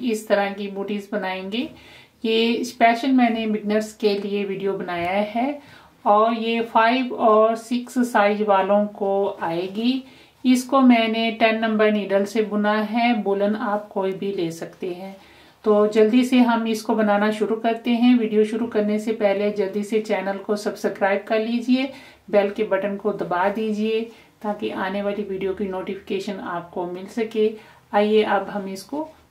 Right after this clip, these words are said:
बुनते हैं। इसके लिए दो कलर के वूलन और दस number needle का इस्तेमाल करेंगे। आइए अब हम इसमें फंदे डालते हैं। सबसे पहले हम इस तरह से एक loop बनाएंगे और इसे needle में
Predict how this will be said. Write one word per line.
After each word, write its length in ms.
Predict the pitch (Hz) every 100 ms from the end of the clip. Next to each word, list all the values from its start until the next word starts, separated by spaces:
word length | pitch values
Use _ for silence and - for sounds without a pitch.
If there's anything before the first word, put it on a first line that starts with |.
| _
बुनते 340 | 190 175 165 220
हैं। 180 | 262 - _
इसके 320 | 262 247 - 294
लिए 220 | 277 285
दो 200 | 240 240
कलर 280 | 240 247 247 240
के 60 | 240
वूलन 360 | 220 202 208
और 340 | 214 - 220 202
दस 280 | 214 220 247
number 300 | 214 202 202
needle 340 | 190 180 196
का 140 | 196 190
इस्तेमाल 480 | 190 - 196 190 190
करेंगे। 420 | 202 185 185 214 247
आइए 280 | 240 208 214
अब 160 | 208
हम 180 | 214 208
इसमें 420 | 208 - 214 208 208
फंदे 320 | 208 180 185
डालते 460 | 185 180 175 196 202
हैं। 120 | 269 - - - _ _ _ -
सबसे 300 | 247 - 277
पहले 340 | 285 269 247
हम 260 | 240 240 214
इस 220 | 226 220
तरह 240 | - 233 220
से 280 | 214 214 208 202 -
एक 220 | 196 180
loop 180 | 196 185
बनाएंगे 480 | 196 180 175 180 233
और 180 | 262 202
इसे 240 | 196 - 196
needle 320 | 185 175 180
में 300 | 185 185